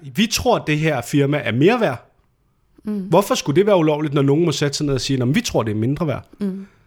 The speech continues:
Speaker 1: Så der er jo sådan set ikke foregået noget. Selvfølgelig er det gak. Altså, selvfølgelig er GameStop-aktien, der skru-, øh, en bo-, altså, den er der skruet helt op. Den kan, øh, forretningsmæssigt er der jo ikke noget, øh, det er jo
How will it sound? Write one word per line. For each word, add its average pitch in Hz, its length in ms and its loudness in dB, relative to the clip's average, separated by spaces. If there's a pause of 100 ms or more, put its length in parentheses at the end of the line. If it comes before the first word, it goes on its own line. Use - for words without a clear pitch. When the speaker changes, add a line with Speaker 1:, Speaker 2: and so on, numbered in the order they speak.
(200)
Speaker 1:
Så - 100 -4
der 143 140 0
er - 40 2
jo 123 60 0
sådan 214 140 -2
set 247 160 -2
ikke 262 140 -2
foregået 196 460 2
noget. 151 240 2 (240)
Selvfølgelig 170 340 2
er 185 60 2
det - 200 -4
gak. - 260 0 (220)
Altså, 135 220 0
selvfølgelig 175 420 2
er 160 80 2
GameStop-aktien, 131 760 0
der 107 80 -2
skru-, - 280 -8
øh, 107 260 -6
en 113 100 -6
bo-, 127 180 0
altså, 139 280 -2
den 120 80 -2
er 113 40 -2
der 110 80 -2
skruet 110 280 -2
helt 202 140 0
op. 156 180 -2
Den 127 120 -6
kan, 123 80 -8 (160)
øh, 92 260 -12 (600)
forretningsmæssigt 143 720 0
er 127 80 -4
der 120 100 0
jo 113 80 2
ikke 190 140 0
noget, 156 300 2
øh, 117 160 -10 (320)
det - 160 -10
er 107 80 -10 (140)
jo 123 40 -8